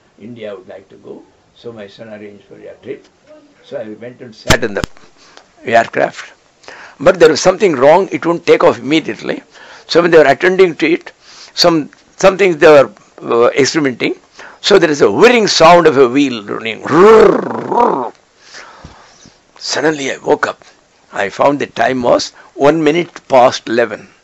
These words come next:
So in that one minute, I had eighty-two years of age. I, I went through eighty-two years. So this time is false.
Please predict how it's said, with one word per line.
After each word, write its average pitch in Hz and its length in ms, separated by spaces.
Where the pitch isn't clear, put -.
So - 160
in 185 140
that - 140
one 156 260
minute, 127 380
I 107 60
had 113 240
eighty-two 120 460
years 113 340
of 104 180
age. - 360
I, 113 140
I 117 80
went 110 200
through 117 180
eighty-two - 420
years. - 400
So 139 340
this 101 300
time 131 280
is 127 140
false. - 560